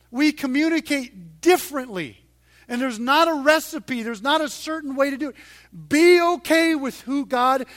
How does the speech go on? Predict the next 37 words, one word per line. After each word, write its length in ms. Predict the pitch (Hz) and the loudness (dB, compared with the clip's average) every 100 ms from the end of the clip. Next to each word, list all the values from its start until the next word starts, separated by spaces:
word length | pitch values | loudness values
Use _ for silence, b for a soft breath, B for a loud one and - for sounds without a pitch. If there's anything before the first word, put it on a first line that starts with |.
| B | B
has 220 | 214 185 | -10 -8
made 320 | 175 196 233 185 | -8 -6 -6 -8
you 140 | 208 | -14
to 80 | 185 | -14
be. 360 | 143 151 104 _ _ _ _ _ _ _ _ _ _ _ _ _ - | -12 -14 -14 _ _ _ _ _ _ _ _ _ _ _ _ _ -18
And 120 | 170 | -16
find 520 | - - 269 311 277 | -16 -6 -2 -2 -2
what 160 | 254 214 | -4 -2
works 280 | 233 220 | -6 -6
for 160 | - 214 | -14 -12
you. 360 | 196 226 220 151 B B | -10 -8 -10 -12 B B
And 160 | 220 180 | -12 -8
be 100 | 226 | -8
unique 640 | 208 214 208 269 320 311 | -8 -8 -4 -2 -2 -2
in 120 | 302 | -8
the 80 | 233 | -8
way 240 | 214 247 269 | -2 -2 -2
that 160 | 269 | -8
you 100 | 202 | -14
communicate 640 | - 208 220 254 233 247 233 | -14 -10 -6 -6 -4 -6 -6
with 140 | 202 | -8
Him. 220 | 233 214 | -8 -10
Just 340 | 156 349 330 - | -8 -8 -8 -6
make 200 | 349 294 | -8 -8
sure 220 | - 320 | -8 -6
you 160 | 294 302 | -6 -6
communicate 720 | 285 277 285 285 - 202 190 | -6 -4 -4 -6 -6 -8 -8
with 200 | 151 - | -14 -16
Him. 140 | 113 _ _ _ _ _ _ _ _ _ _ | -20 _ _ _ _ _ _ _ _ _ _
Right? 380 | 196 294 330 - _ b b | 0 2 0 -12 _ b b
And 120 | 247 | -4
it's 120 | 302 - | -4 -4
the 80 | |
same 300 | 262 302 302 | -6 -2 -2
way 160 | 294 294 | 0 -2
in 120 | 285 | 0
marriages. 760 | 262 294 330 233 151 - - | 0 0 -2 -8 -12 -18 -20